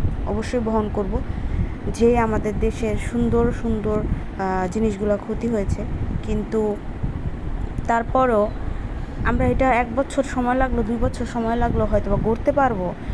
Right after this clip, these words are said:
আমাদের টাকা দিয়ে তো কোনো না কোনোভাবে হয়তোবা গড়া হয়, কিন্তু যেই ভাইগুলা, যে মায়ের বুকগুলা, মানে,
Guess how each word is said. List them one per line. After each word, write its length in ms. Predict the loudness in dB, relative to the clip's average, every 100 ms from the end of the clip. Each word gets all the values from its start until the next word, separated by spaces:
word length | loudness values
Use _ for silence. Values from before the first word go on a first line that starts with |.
| -2 2
আমাদের 260 | 4 4 4
টাকা 180 | 2 2
দিয়ে 200 | 2 0
তো 60 | 0
কোনো 200 | 2 2
না 120 | 2 0
কোনোভাবে 360 | -2 0 -2
হয়তোবা 340 | -2 -4 -4 -2 0
গড়া 200 | 0 2
হয়, 160 | 0 -2 -2 -2 -2 -2 -4 -4
কিন্তু 260 | -2 0 0 2
যেই 220 | 4 4
ভাইগুলা, 600 | 2 -2 0 0 0 0
যে 200 | 0 0
মায়ের 360 | 2 0 0
বুকগুলা, 800 | -2 -4 -4 -6 -4 -2 0 -2 -4 -10 -12 -12 -10 -6
মানে, 420 | -2 -2 0 0